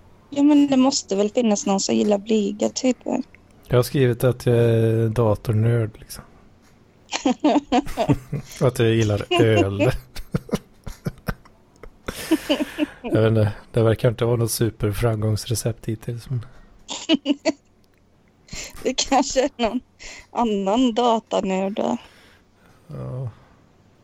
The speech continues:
Speaker 2: Jag vet inte,
Speaker 1: Nej,
Speaker 2: jag,
Speaker 1: det är inte
Speaker 2: jag vill ju absolut inte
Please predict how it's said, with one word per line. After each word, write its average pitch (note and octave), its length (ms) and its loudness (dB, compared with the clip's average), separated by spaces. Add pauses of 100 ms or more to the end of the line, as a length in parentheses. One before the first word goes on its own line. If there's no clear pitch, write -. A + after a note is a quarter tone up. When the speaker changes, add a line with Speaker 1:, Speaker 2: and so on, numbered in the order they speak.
(1400)
Speaker 2:
Jag B2+ 100 -8
vet - 20 -4
inte, A#2+ 140 0
Speaker 1:
Nej, A2+ 120 4
Speaker 2:
jag, C3 180 4
Speaker 1:
det A3 60 2
är A3+ 60 6
inte - 180 -2 (880)
Speaker 2:
jag B2 100 2
vill B2 180 2
ju B2+ 80 4
absolut B2 500 0
inte G#2+ 680 0